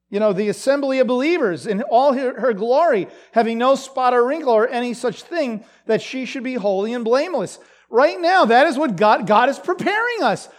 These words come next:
regardless of where we live, what country we live, what economic system we're under, what, uh, you know, uh, what our, uh, cultural situation might be, whatever it is, he's preparing us for that day, right?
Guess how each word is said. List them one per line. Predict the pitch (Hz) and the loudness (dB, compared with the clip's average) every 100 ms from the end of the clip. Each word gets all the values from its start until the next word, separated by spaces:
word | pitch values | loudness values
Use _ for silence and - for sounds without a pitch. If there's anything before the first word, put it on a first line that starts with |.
| _ | _
regardless | 247 254 190 277 359 359 277 | -4 -2 4 4 4 2 0
of | 233 196 | -2 -2
where | 277 359 381 | -2 0 2
we | 370 339 | 0 0
live, | 370 370 285 | -2 -2 0
what | 240 - | 0 0
country | - 370 320 | -4 -4 -4
we | 339 330 | -2 -2
live, | 330 349 | 0 -2
what | 294 277 | 2 4
economic | 294 294 294 302 269 | 4 2 0 0 -4
system | - 370 - 349 | -4 -6 -4 -4
we're | 320 302 | 2 4
under, | 311 320 320 294 302 _ - - 247 | 2 0 -2 -4 -6 _ -20 -20 -6
what, | 226 262 262 247 196 | 0 4 4 2 2
uh, | 247 240 233 226 220 220 269 | 4 6 6 6 4 2 2
you | 233 | 2
know, | 240 214 214 - _ - | 4 2 0 -8 _ 2
uh, | 226 214 220 | 4 6 4
what | 262 294 - | 4 4 6
our, | 269 240 226 214 220 | 4 6 6 2 2
uh, | 202 | -2
cultural | - 370 370 349 349 330 | -2 -2 -2 -2 -2 -2
situation | 339 330 330 311 285 311 311 | -6 -8 -2 -2 -2 -6 -2
might | 294 262 | -2 -2
be, | 277 277 262 269 _ - | -4 -4 -6 -8 _ 0
whatever | 226 254 349 359 | 2 4 2 -2
it | 359 | -2
is, | 370 285 233 - _ _ | -2 -4 -6 -12 _ _
he's | 233 269 262 - - | 0 0 0 -6 -20
preparing | - 247 175 220 254 247 202 | -6 -6 -4 -4 -2 -2 -2
us | 165 - - _ | -6 -8 -18 _
for | _ - 226 220 233 | _ 2 4 4 2
that | 185 202 208 151 | 2 2 -2 -2
day, | 175 185 151 - - _ _ _ _ | 4 4 2 -6 -20 _ _ _ _
right? | 147 208 277 | -4 -2 -2